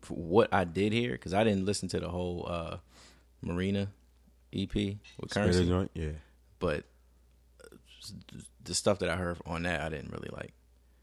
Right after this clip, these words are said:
Speaker 2: See, I like that shit. I did. I
Speaker 1: I
Speaker 2: liked
Speaker 1: don't.
Speaker 2: it.
Speaker 1: I think,
Speaker 2: Like
Speaker 1: but what it is with Fraud is, like, Fraud a couple years ago started to, like, work with musicians 'cause he didn't wanna sample anymore.
Speaker 2: Mm-hmm.
Speaker 1: Um,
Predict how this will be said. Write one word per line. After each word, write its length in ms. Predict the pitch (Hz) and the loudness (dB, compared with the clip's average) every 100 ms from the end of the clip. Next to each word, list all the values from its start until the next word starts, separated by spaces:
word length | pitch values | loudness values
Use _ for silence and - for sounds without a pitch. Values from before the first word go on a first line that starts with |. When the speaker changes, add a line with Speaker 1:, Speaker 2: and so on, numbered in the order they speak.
| _ _ - _ | _ _ -20 _
Speaker 2:
See, 240 | - - 107 | -10 -4 -2
I 80 | |
like 300 | 156 165 160 - | -2 -4 -6 -8
that 180 | 104 | -12
shit. 240 | - - - | -14 -18 -8
I 100 | - | -4
did. 260 | 139 139 139 | 2 4 6
I 80 | 117 | 4
Speaker 1:
I 20 | |
Speaker 2:
liked 200 | 160 117 | 12 12
Speaker 1:
don't. 160 | 143 123 | 12 12
Speaker 2:
it. 40 | |
Speaker 1:
I 80 | 110 | 10
think, 260 | 123 135 117 | 10 8 6
Speaker 2:
Like 100 | 71 | 6
Speaker 1:
but 160 | 110 | 6
what 180 | 92 120 | 8 6
it 100 | 110 | 8
is 240 | 113 117 104 | 8 8 6
with 220 | 98 85 | 2 2
Fraud 380 | - 107 110 92 | 4 8 8 6
is, 140 | 90 | 0
like, 220 | 87 85 | -6 -8
Fraud 440 | - 98 104 95 87 - _ _ _ _ _ _ _ _ _ _ - - - | 0 4 6 4 -2 -16 _ _ _ _ _ _ _ _ _ _ -18 -18 -18
a 80 | - | -12
couple 320 | - 90 78 | -4 -4 -4
years 240 | 80 76 - | -8 -8 -10
ago 340 | - 71 - - - - - _ _ | -10 -10 -12 -18 -20 -20 -20 _ _
started 440 | - 98 92 87 | -6 0 0 0
to, 60 | 87 | -4
like, 220 | 82 82 - | -10 -10 -8
work 320 | 85 87 - | -6 -6 -6
with 360 | 80 80 - - - _ _ - | -8 -8 -16 -20 -20 _ _ -12
musicians 720 | 82 85 92 - 82 80 - | -6 -4 -2 -4 -6 -6 -8
'cause 140 | - | -8
he 80 | 78 | -10
didn't 220 | 80 69 | -10 -10
wanna 140 | 71 - | -10 -8
sample 420 | - 87 85 - | -4 -4 -6 -10
anymore. 440 | - - - 95 - _ _ _ _ _ 90 | -12 -12 -14 -16 -20 _ _ _ _ _ -4
Speaker 2:
Mm-hmm. 340 | 78 76 78 95 _ - | -2 -2 -4 -8 _ -8
Speaker 1:
Um, 340 | 71 71 - | -6 -6 -8